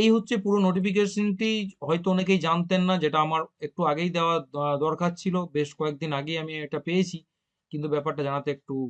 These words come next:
লেট হয়ে গেল, অবশ্যই আমি দুঃখিত। সকলকেই বলবো যারা চ্যানেল নতুন, চ্যানেলটাকে তো অবশ্যই সাবস্ক্রাইব করবেন, শেয়ার করতে ভুলবেন না, নোটিফিকেশন বেলটি অবশ্যই on করে রাখবেন, ভিডিও সেটা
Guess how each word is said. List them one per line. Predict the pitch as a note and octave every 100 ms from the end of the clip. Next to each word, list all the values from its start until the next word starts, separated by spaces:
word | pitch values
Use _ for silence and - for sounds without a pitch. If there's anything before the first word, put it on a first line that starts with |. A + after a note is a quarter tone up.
| A#2
লেট | C#3+ C#3+
হয়ে | D#3+ D3+
গেল, | D#3+ D3+ A2
অবশ্যই | A2+ - C3
আমি | B2+
দুঃখিত। | C3+ - F3 G#3 A3 _ _ _ _ -
সকলকেই | D3 D3+ D#3+ F3+ F3+
বলবো | F3+ F#3
যারা | D3+ D3+
চ্যানেল | D3+ D#3
নতুন, | D#3 E3 D#3+
চ্যানেলটাকে | C#3 C#3+ C#3
তো | B2
অবশ্যই | A#2+ C3+ B2
সাবস্ক্রাইব | A#2+ - E3 D#3
করবেন, | D#3+ D#3+ E3
শেয়ার | D3 C3
করতে | C#3 C#3 C3+
ভুলবেন | D#3+ F3
না, | E3+ C#3
নোটিফিকেশন | C3 C3 C3 A#2+
বেলটি | A#2+ A2+ A#2
অবশ্যই | A2+ C3
on | B2
করে | D3+ D3+
রাখবেন, | C#3+ D#3
ভিডিও | A#2 A2+ G#2+
সেটা | G2+